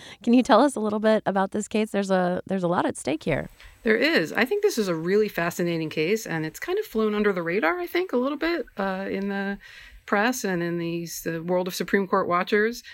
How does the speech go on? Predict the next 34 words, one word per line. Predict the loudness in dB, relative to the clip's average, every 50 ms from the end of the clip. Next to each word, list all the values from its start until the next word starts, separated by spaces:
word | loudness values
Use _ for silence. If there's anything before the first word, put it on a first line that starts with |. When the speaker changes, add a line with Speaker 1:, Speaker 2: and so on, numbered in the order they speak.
| -20 -14 _
Speaker 2:
There | 0 0 2
are | 2 2
literally | 2 2 0 0 -2 -4
billions | -8 -6 -4 0 2 2 2 0 -2 -4 -4
and | -6 -6 -2 0
billions | 0 2 2 0 -2 -4 -4 -4
and | -6 -4 -2
billions | -2 -2 -2 -2 -4 -6 -8
of | -4 -2
dollars | 0 0 2 0 0 -4 -6 -8 -10 -10
at | -10 -10 -10
stake | -8 -6 -6 -6 -6 -6
here, | -6 -6 -4 -4 -6 -6 -6
and | -6 -6
also | -6 -6 -4 -4 -4 -2
larger | -2 -2 -2 -2 -4 -8 -10
principles | -8 -8 -8 -8 -8 -8 -6 -6 -6 -6 -8 -10 -10 -12
about | -8 -6 -4 -4 -4 -4 -6 -10 -14 _ -20 -20 -20 -20 -20 -20 -20 _ _ _
how | -4 -2 0 0 0
courts | -4 -6 -4 -4 -4 -4 -4
should | -4 -4 -4
interpret, | -4 -6 -10 -6 -6 -6 -6 -4 -4 -4 -4 -6 -8 -12 _ _ _ -20 _ _ _ _ _ -16
uh, | -16 -16 -14 -6
congressional | -4 0 0 0 0 0 -2 -4 -2
enactments | -2 -2 -4 -4 -4 -6 -6 -6 -6 -8 -8 -10
in | -8 -6 -6 -6 -6
which | -6 -8 -8 -10
the | -8
government | -8 -6 -6 -6 -8 -10 -12 -14
promises | -6 -6 -4 -4 -4 -6 -8 -8 -10 -10 -10
to | -12 -12
pay | -10 -10 -8
money. | -8 -6 -8 -8 -8 -10 -12 -16 -20 _ -20 -20 -20 -20 -20 -20 -20 _ _
So, | _ -10 -8 -4 -2 0 0 2 0 0 0 0 -2 -2 -4 -8 -10